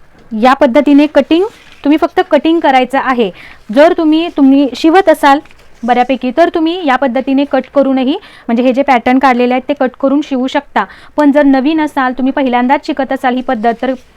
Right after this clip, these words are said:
काही दिवस बघा, अजून एक ब्लॉक आपण घेऊया याचाच पेपर पॅटर्नचा,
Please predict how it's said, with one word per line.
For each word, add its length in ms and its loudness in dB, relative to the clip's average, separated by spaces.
काही 200 -4
दिवस 340 -2
बघा, 220 0
अजून 280 0
एक 180 0
ब्लॉक 220 -2
आपण 220 -2
घेऊया 280 0
याचाच 340 -2
पेपर 360 -4
पॅटर्नचा, 460 -6